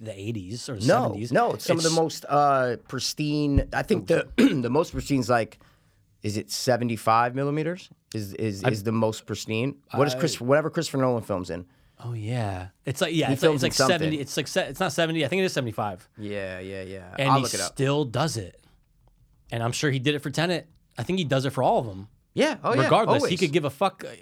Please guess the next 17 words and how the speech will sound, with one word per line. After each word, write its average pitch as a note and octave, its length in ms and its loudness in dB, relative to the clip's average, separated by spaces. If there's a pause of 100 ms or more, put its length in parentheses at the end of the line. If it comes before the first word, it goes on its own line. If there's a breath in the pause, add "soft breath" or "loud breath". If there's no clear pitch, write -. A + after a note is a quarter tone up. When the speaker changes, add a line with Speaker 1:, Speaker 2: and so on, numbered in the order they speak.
(120)
Speaker 1:
Like, D3 220 0
IMAX F3 520 0
is, E3 80 -6
like, C#3+ 160 2
obviously D3 320 0
for C3+ 120 -2
Dark C3+ 260 2
Knight, C#3+ 160 -2
he B2 80 -4
had C3+ 80 0
to C3+ 80 0
get B2+ 140 -2
the C3 80 0
imax C3 380 0
camera C3 300 -2
in B2+ 160 -2
there. D#3+ 300 -2